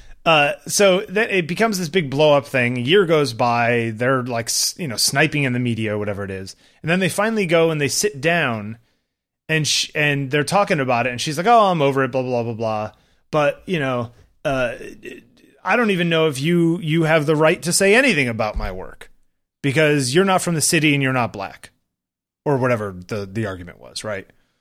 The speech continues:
And then, but at the same time, he's saying that this song's not hip hop because it doesn't have a break beat or whatever his definition of hip hop is. So it was just this fascinating thing where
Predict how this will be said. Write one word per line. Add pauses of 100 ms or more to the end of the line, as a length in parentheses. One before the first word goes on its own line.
(460)
And
then, (120)
but
at
the
same
time,
he's
saying
that
this
song's
not
hip
hop
because
it
doesn't
have
a
break
beat
or
whatever
his
definition
of
hip
hop
is. (720)
So
it
was
just
this
fascinating
thing
where